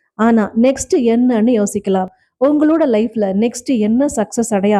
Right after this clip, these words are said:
ஆசைப்படுறீங்களோ அதை நோக்கி உங்க சிந்தனையை செலுத்தலாம். நல்ல புக்ஸ் படிக்கலாம், இங்கிலீஷ்லயோ இல்ல வேற ஏதாவது லாங்குவேஜ் கத்துக்கணும்னா கத்துக்கலாம். எதுவுமே செய்ய முடியாத காலகட்டத்தில் அப்படியே அரெஸ்ட் ஆகி வீட்டிலே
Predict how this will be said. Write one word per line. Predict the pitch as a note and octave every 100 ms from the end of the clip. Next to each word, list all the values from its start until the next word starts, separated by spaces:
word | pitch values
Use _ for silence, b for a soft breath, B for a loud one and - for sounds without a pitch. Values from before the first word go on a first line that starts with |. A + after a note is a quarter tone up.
| G3
ஆசைப்படுறீங்களோ | G#3+ B3 F#3+ F3+ F#3 F#3 G#3 F#3+ b b -
அதை | A#3 D4+ E4+
நோக்கி | D#4 D4 D#4 C4
உங்க | A3 G#3+ G#3
சிந்தனையை | C4 C#4 D#4 C#4+ G#3+ B3
செலுத்தலாம். | G#3+ G3+ G3+ G#3 G3+ G3 - b b
நல்ல | G#3+ A3+ B3+ G#3
புக்ஸ் | G#3+ G#3+ B3+ A#3
படிக்கலாம், | G3+ G3+ G3 G3 G3 _ _ -
இங்கிலீஷ்லயோ | B3+ C#4 C#4 - A3 G3+ G#3
இல்ல | G#3+ G3+ G#3
வேற | A#3 A3+
ஏதாவது | C4 C4 G#3
லாங்குவேஜ் | G#3+ C4 C4+ - A3
கத்துக்கணும்னா | G3+ F#3+ G3+ G3 F#3 A#3 G#3+
கத்துக்கலாம். | - G3 F#3 F#3 F#3+ G3 _ _ _ _ _
எதுவுமே | B3 C4 D4+ F4+ F4+ F4+ F4+
செய்ய | C4 B3+ C#4+
முடியாத | C#4 C4+ C4+ C4 C#4 B3
காலகட்டத்தில் | A3+ A#3 A3+ G#3 G#3+ B3 B3+ G3+ -
அப்படியே | G3+ - A#3+ B3 C4+ F#3+ G#3
அரெஸ்ட் | B3+ - - A#3
ஆகி | B3 A#3+
வீட்டிலே | A3 A3+ - A3+